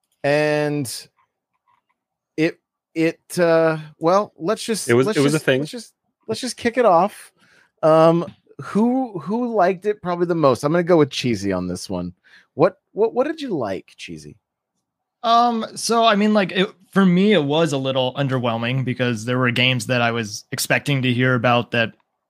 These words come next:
Speaker 3: like, none were in the showcase.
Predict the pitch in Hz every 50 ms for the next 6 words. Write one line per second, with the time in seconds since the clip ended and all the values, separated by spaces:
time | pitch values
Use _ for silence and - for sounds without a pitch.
0 | _ _ _ _ _ _ _ _ - 117 110 107 _ 107 104 113 110 147 196 175
1 | 117 - _ _ _ _ _ - 127 127 117 117 117 101 - - - 143 131 120
2 | 107 - - 113 101 95 107 101 98 98 - -